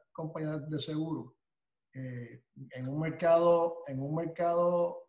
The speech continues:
eh, capitalista como el que tenemos, pues, eh, un sistema, perdón, eh, de negocio capitalista como el que tenemos, pues, mientras menos,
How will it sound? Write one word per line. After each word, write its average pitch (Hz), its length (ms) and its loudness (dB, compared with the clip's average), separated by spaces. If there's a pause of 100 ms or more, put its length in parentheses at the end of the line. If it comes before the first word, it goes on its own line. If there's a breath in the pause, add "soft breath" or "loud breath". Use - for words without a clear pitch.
eh, 131 460 -12 (480)
capitalista 139 720 -4
como 165 200 -4
el 156 60 -4
que 160 120 -8
tenemos, 156 480 -6 (880)
pues, 131 320 -6 (540)
eh, 120 320 -12
un 127 160 -6
sistema, 143 520 -4
perdón, 123 300 -14 (600)
eh, 120 200 -12
de 123 140 -10
negocio 127 400 -6
capitalista 135 540 -6
como 151 180 -4
el 143 80 -6
que 151 100 -8
tenemos, 175 460 -6
pues, 123 180 -10 (240)
mientras 131 480 -6
menos, 156 600 4